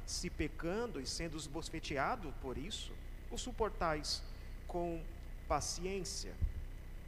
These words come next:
Entretanto, quando praticais o bem, sois igualmente afligidos, e o suportais com paciência, isto é grato a Deus.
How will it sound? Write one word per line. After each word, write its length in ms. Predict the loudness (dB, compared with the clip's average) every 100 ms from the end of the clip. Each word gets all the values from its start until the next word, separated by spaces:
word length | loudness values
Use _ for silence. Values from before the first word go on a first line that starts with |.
| -6 -6 -6 -6 -6 -6 -6 -2
Entretanto, 760 | 4 4 4 2 2 2 0
quando 240 | 0 0 2
praticais 580 | 2 2 2 2 2 2
o 80 |
bem, 300 | 0 0 0
sois 320 | 0 0 0 0
igualmente 500 | 2 2 0 0 -2
afligidos, 920 | -2 -6 -6 -6 -6 -6 -6 -6 -4
e 80 | -4
o 40 |
suportais 560 | -4 -4 -2 0 -2 -2
com 140 | -2
paciência, 720 | 0 0 0 -2 -2 -2 -4 -4 -6 -8 -6
isto 240 | -6 -2
é 80 | -2
grato 420 | -2 -4 -4 -6 -6 -8 -8 -6 -4
a 120 | -4
Deus. 600 | -4 -6 -6 -6 -6